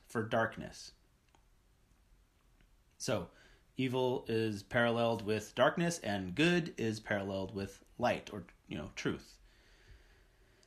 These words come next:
Ephesians five, eight and nine, "For you were formerly darkness,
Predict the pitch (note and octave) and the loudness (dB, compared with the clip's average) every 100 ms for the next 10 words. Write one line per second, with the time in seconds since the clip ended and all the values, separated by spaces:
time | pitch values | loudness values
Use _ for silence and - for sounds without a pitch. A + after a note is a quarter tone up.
0 | _ - _ - D3+ F3 D#3+ D#3+ - E3 | _ -20 _ -2 6 8 8 4 6 10
1 | E3 D3+ A#2+ G2+ - D3+ D#3 D3 D3+ C3+ | 12 12 10 2 0 2 4 4 6 6
2 | A#2+ A#2 - - C#3+ C#3 E3 F#3+ F#3 F3 | 2 -4 -8 0 0 4 4 6 6 4
3 | - E3 E3+ E3+ E3 D#3 A#2+ - C#3 D#3+ | 4 4 6 6 4 2 0 4 8 10
4 | F#3 C3+ F2+ D#2 - - | 8 2 -4 -6 -10 -14